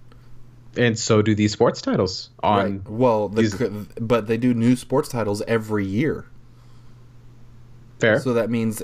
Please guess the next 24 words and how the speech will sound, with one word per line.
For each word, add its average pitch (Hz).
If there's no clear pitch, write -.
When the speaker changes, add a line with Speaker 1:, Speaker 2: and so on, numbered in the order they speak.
Speaker 2:
a-, 110
after 120
the 120
acquisition, 113
all 104
forward-moving, 104
all 117
the 127
for-, -
sports 127
titles 110
that 98
came 120
out 113
after 104
the 110
acquisition 104
would 107
then 101
be 95
exclusive. -
That's 107
like 110
saying 104